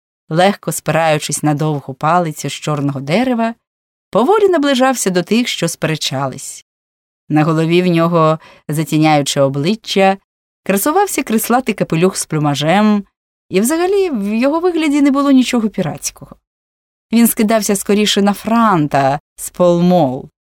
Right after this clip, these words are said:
чи з Аламеди, скоріше з Аламеди, бо його елегантний камзол з гаптованими золотом петельками був пошитий за останньою іспанською модою.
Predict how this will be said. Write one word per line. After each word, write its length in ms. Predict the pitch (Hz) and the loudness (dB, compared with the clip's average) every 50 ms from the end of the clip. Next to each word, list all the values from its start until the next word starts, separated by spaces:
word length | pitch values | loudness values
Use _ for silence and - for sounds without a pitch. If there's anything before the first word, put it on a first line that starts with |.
| _ _ _ _ | _ _ _ _
чи 560 | - - 165 160 160 160 156 151 151 147 - _ | -6 -4 -4 -2 -2 -2 -2 -2 -4 -6 -10 _
з 160 | - 151 143 - | -10 -10 -8 -4
Аламеди, 680 | - 160 160 170 190 226 233 240 220 170 135 139 135 127 | -2 0 2 4 4 4 4 4 4 2 0 -2 -6 -10
скоріше 580 | - - - 156 147 143 143 - 160 151 147 - - - - - _ | -10 -8 -6 -4 -4 -2 -2 0 0 -2 -2 -4 -10 -20 -20 -14 _
з 100 | 156 160 | 0 2
Аламеди, 600 | 175 180 208 226 233 185 143 139 135 - - - _ _ _ _ _ _ _ _ _ | 2 4 6 6 4 4 4 0 -2 -8 -14 -14 _ _ _ _ _ _ _ _ _
бо 140 | - 151 156 | -6 -2 -2
його 420 | 156 147 156 165 156 147 139 - _ _ | 0 0 2 2 4 2 2 0 _ _
елегантний 600 | 147 143 151 147 156 147 143 135 131 - 139 135 | -6 -4 -2 0 0 2 0 0 -2 -4 -6 -6
камзол 600 | - - 135 135 131 131 156 214 302 330 - 233 _ _ _ _ _ _ _ _ - | -4 -4 -6 -4 -4 -2 0 0 0 0 -2 -6 _ _ _ _ _ _ _ _ -4
з 80 | 156 | -4
гаптованими 720 | 156 151 185 180 - - 202 196 190 175 180 170 165 170 170 | 0 0 0 -2 0 0 2 4 4 4 4 4 4 2 2
золотом 500 | 156 170 175 175 160 156 - - 160 143 | 4 4 4 4 2 0 0 0 -2 0
петельками 800 | - 185 160 - 175 165 160 143 135 - 147 135 139 139 135 - _ _ _ _ _ _ | 0 -2 -2 0 0 2 2 0 0 0 0 0 2 0 -2 -4 _ _ _ _ _ _
був 360 | - 143 147 190 254 311 320 | -8 -2 0 2 2 2 0
пошитий 840 | - - 339 311 - - 233 262 254 - 277 277 285 294 294 285 - - | 0 -2 -2 0 0 2 0 0 0 0 2 2 2 2 0 -2 -4 -8
за 220 | 196 185 220 220 | -2 0 0 0
останньою 720 | 214 214 - - _ - 156 151 147 147 165 185 214 240 | 0 -2 -4 -4 _ -2 0 2 2 2 2 2 2 2
іспанською 720 | 254 240 - - - 160 143 135 135 - - - 185 226 254 | 0 0 -2 -2 -2 0 0 0 -2 -6 -4 -2 0 2 2
модою. 500 | 254 185 156 151 143 143 139 - - | 2 2 0 -4 -6 -8 -8 -10 -12